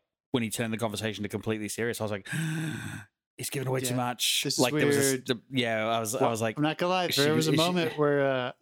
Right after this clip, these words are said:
Speaker 2: I was like,
Speaker 1: You thought he was gonna bang his mom?
Speaker 2: I was, yeah, I was like, "Do all
Speaker 1: <laughs>
Speaker 2: time travel movies have to have a f-, mother and son awkwardness to them?" Like, are they doing this on purpose? 'Cause this was after that fight scene that we referred to. I was like, "Are they
Speaker 1: Yeah.
Speaker 2: just doing callbacks to all of our favorite, like,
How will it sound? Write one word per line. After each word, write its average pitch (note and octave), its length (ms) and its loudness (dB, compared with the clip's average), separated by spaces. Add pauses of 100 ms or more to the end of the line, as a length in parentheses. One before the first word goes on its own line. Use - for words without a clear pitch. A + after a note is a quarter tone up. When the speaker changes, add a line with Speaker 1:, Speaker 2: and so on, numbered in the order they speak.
(480)
Speaker 2:
I C#3 80 6
was C3+ 180 0
like, C#3 140 2
Speaker 1:
You C3+ 60 -2
thought C#3+ 100 -2
he B2+ 60 -2
was C3 80 -4
gonna B2+ 180 -2
bang B2+ 240 0
his B2+ 160 -2
mom? D3 360 0
Speaker 2:
I D#3+ 100 6
was, G3 120 4
yeah, G3 100 6
I E3+ 40 4
was D3+ 120 2
like, D3 220 0
"Do D3 180 6
all C#3 160 4
Speaker 1:
<laughs> F#3+ 140 -2
Speaker 2:
time F#3+ 140 4
travel F#3 340 2
movies F#3+ 400 4
have E3 180 0
to D3+ 100 2
have D#3 200 2
a D#3 60 2
f-, - 220 -4
mother D3+ 380 4
and D#3 160 2
son F3 540 2
awkwardness E3 540 2
to - 120 0
them?" F#3+ 180 2
Like, D3+ 200 0 (580)
are D#3 80 4
they G#3+ 140 2
doing C4+ 240 4
this B3+ 180 2
on E3+ 100 -4
purpose? E3 360 2
'Cause E3+ 140 0
this F#3+ 140 2
was F3+ 120 4
after F3 300 2
that F3+ 180 2
fight E3+ 240 0
scene C#3 180 2
that C3 80 2
we B2+ 100 4
referred B2+ 360 0
to. C#3 80 2
I - 20 4
was C3 140 0
like, C3+ 180 -2 (260)
"Are D3 60 4
they F#3+ 100 6
Speaker 1:
Yeah. D4 60 4
Speaker 2:
just F#4 220 4
doing F3 240 0
callbacks C#3+ 560 0
to D3 80 4
all C3+ 140 4
of C3+ 100 0
our C3 120 2
favorite, C#3 560 2
like, B2 320 0